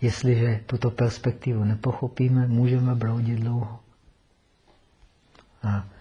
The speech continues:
můžou přijít, eh, různé, eh, vize, sny, já nevím co. Jestliže se toho člověk chytí, no tak pak, eh,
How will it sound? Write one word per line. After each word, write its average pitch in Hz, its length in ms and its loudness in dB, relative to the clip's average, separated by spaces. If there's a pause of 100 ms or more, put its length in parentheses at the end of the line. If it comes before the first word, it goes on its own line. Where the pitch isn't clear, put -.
(380)
můžou 110 360 4
přijít, 117 600 -2
eh, 110 200 -2 (260)
různé, 120 840 2 (460)
eh, 117 480 2
vize, 127 560 4
sny, 127 580 4 (120)
já 113 260 2
nevím 123 360 4
co. 135 320 2 (1300)
Jestliže 123 420 2
se 113 160 -4
toho 120 180 0
člověk 110 360 -2
chytí, 127 520 -2 (180)
no 120 140 0
tak 123 240 -4
pak, - 440 -4
eh, 107 180 -2